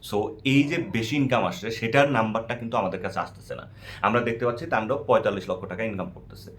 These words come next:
এখন যারা আসলে সিনেমা সম্পর্কে ধারণা কম রাখে, যারা আসলে সিনেমা সম্পর্কে ধারণা, আহ, একেবারেই নলেজ কম রাখে, তারা এই পোস্টটা দেখে কি মনে করতেছে যে বাংলাদেশে একটা সিনেমা আশি লাখ টাকা পর্যন্ত ইনকাম করতে পারে, তাও যদি শাকিব খানের সিনেমা হয়ে থাকে। কিন্তু আসলে কি তাই?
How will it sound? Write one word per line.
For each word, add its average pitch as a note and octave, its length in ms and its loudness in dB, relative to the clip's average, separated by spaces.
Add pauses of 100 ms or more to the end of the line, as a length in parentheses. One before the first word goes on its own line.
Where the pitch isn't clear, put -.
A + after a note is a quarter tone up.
(200)
এখন B2 280 2
যারা A2 300 6
আসলে C3+ 360 4
সিনেমা G#2+ 340 -4
সম্পর্কে A2+ 460 -6
ধারণা F#2 320 -4
কম A#2+ 420 2
রাখে, E2 300 -6 (280)
যারা G#2 260 4
আসলে A#2+ 340 0
সিনেমা G#2+ 460 -2 (120)
সম্পর্কে G#2 540 -8
ধারণা, G2 480 -4 (240)
আহ, F2 220 4
একেবারেই G#2+ 460 2
নলেজ G#2+ 360 2
কম G2 180 0
রাখে, F2 160 -4
তারা F#2+ 200 6
এই B2+ 80 6
পোস্টটা A#2 380 -2
দেখে A#2+ 220 -2
কি B2 140 -4
মনে A2+ 200 -2
করতেছে G2 440 -10
যে E3+ 80 -4
বাংলাদেশে G#2+ 500 2
একটা A2 160 -6
সিনেমা A2 400 -2 (680)
আশি B2 240 4
লাখ A#2+ 180 2
টাকা G#2 160 0
পর্যন্ত G2+ 380 -4
ইনকাম C3+ 300 2
করতে F2+ 240 -6
পারে, A#2 220 0
তাও C#3 240 4
যদি G#2 100 -4
শাকিব G#2 360 -8
খানের F#2 160 -6
সিনেমা E2+ 320 -8
হয়ে D#2+ 160 -10
থাকে। - 260 -16 (480)
কিন্তু F#2+ 160 2
আসলে G#2+ 280 2
কি G#2+ 120 -8
তাই? F#2 260 -4